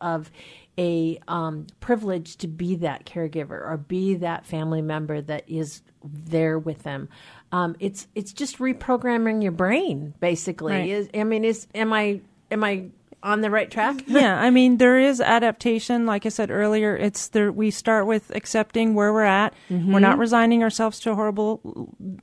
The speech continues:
Speaker 2: length of time with our loved
Speaker 1: Mm-hmm.
Speaker 2: one, but each step of the way we learn and grow, and that's for my mom and I, that's what we had to do. We just said, "Okay,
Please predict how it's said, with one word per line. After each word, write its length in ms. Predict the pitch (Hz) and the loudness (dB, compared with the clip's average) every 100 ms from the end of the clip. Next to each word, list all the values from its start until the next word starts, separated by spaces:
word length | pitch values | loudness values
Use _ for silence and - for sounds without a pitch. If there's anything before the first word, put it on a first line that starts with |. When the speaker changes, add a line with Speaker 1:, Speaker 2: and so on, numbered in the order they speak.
| - - | -18 -6
Speaker 2:
length 280 | 214 220 220 | 0 0 0
of 120 | 208 | -6
time 480 | - 214 214 226 226 | -2 0 2 2 2
with 180 | 214 208 | 4 4
our 120 | 208 | 6
loved 180 | 208 214 | 6 6
Speaker 1:
Mm-hmm. 60 | |
Speaker 2:
one, 180 | 233 247 - - - - | 6 4 0 -16 -20 2
but 280 | 214 196 - - - | 4 4 2 -12 -14
each 280 | - 233 240 | -6 -6 -4
step 720 | - - - - 233 269 - | -6 -6 -6 0 2 2 0
of 180 | 214 208 | -4 0
the 120 | 214 | 0
way 280 | 208 226 208 | 2 4 4
we 240 | 208 220 220 | 2 2 2
learn 400 | 202 196 220 269 | 2 2 2 4
and 160 | 240 | 2
grow, 440 | 208 180 180 214 - | 4 4 6 4 2
and 280 | 196 190 | 0 0
that's 240 | 196 - - | 0 -2 -4
for 160 | - | -2
my 160 | 202 196 | 0 2
mom 240 | 196 220 | 2 2
and 100 | 233 | 2
I, 220 | 196 202 220 | 2 0 -2
that's 400 | 190 190 - - | 0 -2 -2 -6
what 140 | 190 | -4
we 100 | 190 | -2
had 220 | 190 196 | -2 -2
to 60 | 196 | -2
do. 240 | 220 254 | 0 0
We 80 | 180 | 0
just 160 | 180 175 | -2 -4
said, 120 | 185 | -2
"Okay, 360 | 226 254 285 | 0 2 0